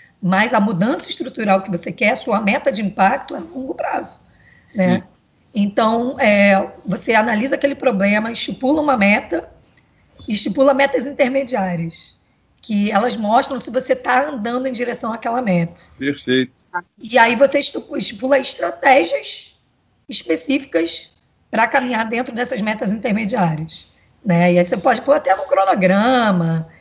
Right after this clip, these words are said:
Speaker 1: e tal. É... então, cada plano de advocacy, ele é muito personalizado pro tipo de instituição que é,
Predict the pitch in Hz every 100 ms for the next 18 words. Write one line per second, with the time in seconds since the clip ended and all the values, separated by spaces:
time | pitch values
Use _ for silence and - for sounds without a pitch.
0 | _ _ - 202 - 196 170 160 - -
1 | _ _ - 202 196 196 196 190 170 -
2 | _ _ _ _ _ _ _ _ 233 202
3 | 254 - - - 240 359 349 - 240 262
4 | 339 285 185 190 185 165 196 247 269 208
5 | - 196 214 226 247 294 - 494 302 277
6 | 277 226 202 202 226 269 277 _ _ 214
7 | - 262 262 269 - - 254 - 254 233
8 | 294 294 226 180 190 220 -